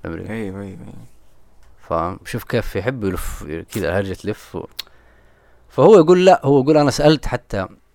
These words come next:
Speaker 1: ما أدري سأل مين، بس واحد كان في الجيش، إنه إيش الطريقة الم-، أقدر إيش أظهر فيها احتجاج سلمي بشكل محترم.
Speaker 2: وقانوني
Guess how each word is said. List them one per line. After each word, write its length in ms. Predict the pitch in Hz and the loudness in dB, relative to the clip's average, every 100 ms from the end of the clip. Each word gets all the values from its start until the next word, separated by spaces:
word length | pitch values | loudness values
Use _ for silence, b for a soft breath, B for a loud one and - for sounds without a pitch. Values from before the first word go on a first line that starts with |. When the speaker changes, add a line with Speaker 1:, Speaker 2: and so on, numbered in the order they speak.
| - | -4
Speaker 1:
ما 100 | 156 | 2
أدري 140 | 151 | 2
سأل 240 | - 113 117 | 2 0 0
مين، 180 | 123 | 0
بس 180 | 92 - | -2 2
واحد 240 | 135 107 - | 2 2 -2
كان 140 | 110 | -6
في 60 | 104 | -6
الجيش، 440 | 98 95 - - - _ _ _ _ _ _ _ _ _ _ _ _ _ _ _ _ - | -4 -4 -4 -14 -20 _ _ _ _ _ _ _ _ _ _ _ _ _ _ _ _ -8
إنه 320 | 104 101 98 | -4 -2 -2
إيش 160 | 120 - | -4 -6
الطريقة 360 | - 120 120 | 0 2 2
الم-، 160 | 104 98 | 2 0
أقدر 380 | 104 107 104 113 | -2 0 0 2
إيش 320 | 120 123 - _ | 2 0 -8 _
أظهر 240 | 113 110 95 | 0 2 0
فيها 180 | 123 | 2
احتجاج 320 | 113 - 117 110 | 2 2 4 4
سلمي 320 | - 120 139 | 2 0 0
بشكل 240 | 143 131 | -2 -4
محترم. 380 | 120 110 143 98 - _ _ _ _ _ _ _ _ _ - - - - - | -4 2 2 0 -6 _ _ _ _ _ _ _ _ _ -6 -6 -10 -18 -20
Speaker 2:
وقانوني 540 | - - 147 127 107 | -16 -12 -10 -10 -14